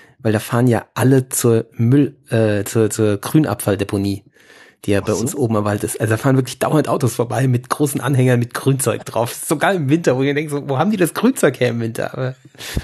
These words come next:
Speaker 1: finden immer irgendwas.
Speaker 2: Ja, ich hatte auch eine Zeit, wo ich da regelmäßig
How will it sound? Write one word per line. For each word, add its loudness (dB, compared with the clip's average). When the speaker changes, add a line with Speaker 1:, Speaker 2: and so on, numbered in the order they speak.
Speaker 1:
finden -2
immer 2
irgendwas. -4
Speaker 2:
Ja, -4
ich -4
hatte -2
auch 2
eine 4
Zeit, -2
wo -4
ich -8
da 2
regelmäßig -4